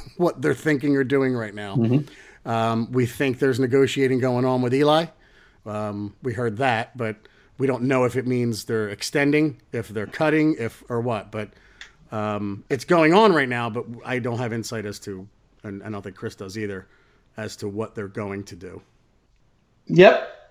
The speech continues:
Speaker 2: All we know is that the, it looks like Eli's agents chatted up with Gettleman a little bit, but we don't know what it was about. Okay?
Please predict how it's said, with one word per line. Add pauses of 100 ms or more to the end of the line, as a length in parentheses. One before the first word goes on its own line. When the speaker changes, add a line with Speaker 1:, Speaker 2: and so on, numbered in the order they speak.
(680)
Speaker 2:
All
we
know
is
that
the,
it
looks
like
Eli's
agents
chatted
up
with
Gettleman
a
little
bit,
but
we
don't
know
what
it
was
about. (960)
Okay?